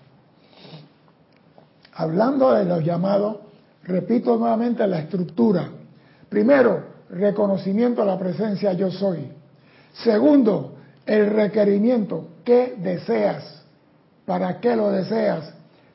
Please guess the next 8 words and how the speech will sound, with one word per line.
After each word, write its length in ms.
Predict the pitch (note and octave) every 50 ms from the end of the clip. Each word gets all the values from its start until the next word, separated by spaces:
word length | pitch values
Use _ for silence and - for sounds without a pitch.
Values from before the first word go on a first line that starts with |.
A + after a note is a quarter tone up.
| _ _
Tercero, 720 | - A#3 A#3 A#3 G3 - B3+ D4 C#4+ A#3+ - - - - - - - - _ _ -
la 360 | F#3+ F#3 F#3+ F#3+ F#3+ F#3+ -
convicción 800 | - G#3 G3 F#3+ F#3 F3+ F#3 F3+ - - - B3 B3 B3 B3+ A#3+
y 60 | A3+
la 160 | G#3 F#3+ F3 D3+
certeza. 800 | - G3 F#3+ E3+ F3 D#3+ - A#3+ B3 G#3 - F3+ D#3 B2+ - - - - - _ _ _ _ _ _ -
Esa 400 | A#3+ C4 C4+ C4 - C#4 - -
convicción 1000 | - - G3+ G3 F#3 F3+ E3 F#3 F3 - - - A#3 A#3+ A#3 A3+ B3 C#4+ -